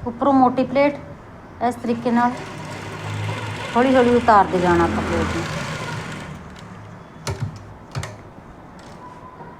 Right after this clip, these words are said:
ਸਭ ਤੋਂ ਪਹਿਲਾਂ ਕੀ ਹੈ ਜੀ, ਆਪਾਂ ਇੱਕ ਸਾਈਡ ਦੀ ਹੀ ਪਲੇਟ ਨੂੰ ਕੰਪਲੀਟ ਕਰਨਾ ਹੁੰਦਾ,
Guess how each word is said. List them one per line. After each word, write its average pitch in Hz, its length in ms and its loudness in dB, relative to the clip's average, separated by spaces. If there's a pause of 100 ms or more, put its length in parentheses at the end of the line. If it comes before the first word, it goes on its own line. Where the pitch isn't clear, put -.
(760)
ਸਭ 277 100 2 (100)
ਤੋਂ 311 80 8
ਪਹਿਲਾਂ 285 320 4
ਕੀ 285 140 0
ਹੈ 277 40 4
ਜੀ, 285 160 2
ਆਪਾਂ 285 280 6 (680)
ਇੱਕ - 200 -6
ਸਾਈਡ 269 320 2
ਦੀ 277 80 2
ਹੀ 294 80 4
ਪਲੇਟ 262 320 2
ਨੂੰ 269 140 4
ਕੰਪਲੀਟ 262 420 0
ਕਰਨਾ 226 340 4
ਹੁੰਦਾ, 226 400 4